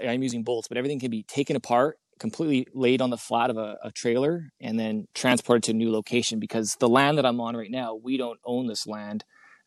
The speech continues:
Um, but the idea was, like, harvest the trees here. Instead of cutting all these trees and then moving the trees, I just thought, "Why don't I just rough assemble the cabin here and peel the bark, let the bark land on the, on the forest floor, all the cutoffs, all the sawdust, everything just goes back to the soil.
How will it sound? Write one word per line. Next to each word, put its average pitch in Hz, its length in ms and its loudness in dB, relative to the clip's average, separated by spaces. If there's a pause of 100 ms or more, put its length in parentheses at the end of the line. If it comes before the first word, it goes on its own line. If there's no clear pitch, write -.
Um, 107 460 0
but 120 320 4
the 117 180 0
idea 120 280 4
was, 117 160 -2
like, 110 320 -8 (420)
harvest 151 420 2
the 135 80 -8
trees 170 380 -6
here. 117 160 -6
Instead 135 200 -4
of 120 140 -8
cutting 156 200 -8
all 143 80 -2
these 135 140 -6
trees 131 300 -4
and 120 100 -6
then 113 140 -4
moving 127 240 -2
the 113 80 -4
trees, 143 400 2
I 117 80 -2
just 120 160 -6
thought, 117 220 4 (340)
"Why 113 100 0
don't 156 180 2
I 143 60 2
just 127 260 -4
rough 135 260 0
assemble 127 420 -2
the 117 80 -6
cabin 110 340 -4
here 110 480 -2 (500)
and 113 600 -2 (120)
peel 151 180 6
the 143 80 6
bark, 131 300 6
let 123 140 -6
the 120 60 -12
bark 127 280 0
land 127 240 -4
on 123 100 -6
the, 120 320 -6
on 123 100 -10
the 117 60 -10
forest 127 360 -6
floor, 123 340 -2
all 127 100 -4
the 123 100 -8
cutoffs, 123 440 0
all 127 80 -4
the 120 60 -8
sawdust, 120 440 -2
everything 131 240 -4
just 120 140 -6
goes 120 140 -4
back 120 300 0
to 123 100 -4
the 107 80 -6
soil. 139 480 4